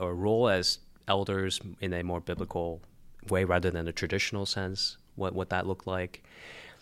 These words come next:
And membership, the meaningfulness of that and the, their process of nominating, electing, um,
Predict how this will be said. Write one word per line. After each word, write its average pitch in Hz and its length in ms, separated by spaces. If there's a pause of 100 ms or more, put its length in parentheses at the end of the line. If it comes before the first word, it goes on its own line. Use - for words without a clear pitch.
(220)
And 87 600
membership, 101 880 (420)
the 104 140
meaningfulness 95 760
of 87 120
that 90 320
and 85 680
the, 85 400
their 87 340
process 87 540
of 85 260
nominating, 85 540
electing, 85 460 (120)
um, 85 320